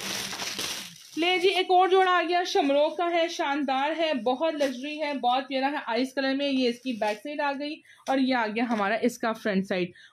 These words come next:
और फ्रंट पर सारा हैवी हैंडमेड काम है, शानदार काम है,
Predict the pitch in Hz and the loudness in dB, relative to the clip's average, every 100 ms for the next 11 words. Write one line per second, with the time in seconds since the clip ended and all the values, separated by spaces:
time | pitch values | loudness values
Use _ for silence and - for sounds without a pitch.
0 | - 294 330 339 330 349 349 349 349 320 | 0 0 0 -2 0 0 0 0 0 -2
1 | 294 311 320 262 269 294 302 269 240 240 | 0 0 0 -2 -2 -2 -2 -2 -2 0
2 | 269 262 240 240 262 294 339 - - - | -2 -2 -2 -2 -2 -2 -6 -10 -20 -8
3 | - 285 294 277 247 262 - 285 285 302 | -4 0 2 2 2 -2 -2 0 2 2